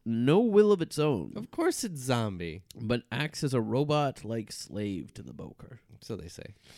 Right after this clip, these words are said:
Speaker 1: So, <laughs> so they say. Okay. Um,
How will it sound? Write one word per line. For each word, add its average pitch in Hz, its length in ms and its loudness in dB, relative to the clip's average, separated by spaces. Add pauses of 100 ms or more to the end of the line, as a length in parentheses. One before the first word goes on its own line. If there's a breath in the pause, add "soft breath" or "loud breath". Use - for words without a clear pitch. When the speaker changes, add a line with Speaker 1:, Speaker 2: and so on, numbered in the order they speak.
(600 loud breath)
Speaker 1:
So, - 160 -4 (280)
<laughs> - 300 -8
so - 280 0
they 117 100 -12
say. - 160 -20 (1160 soft breath)
Okay. 127 380 -4 (1400)
Um, 85 600 -6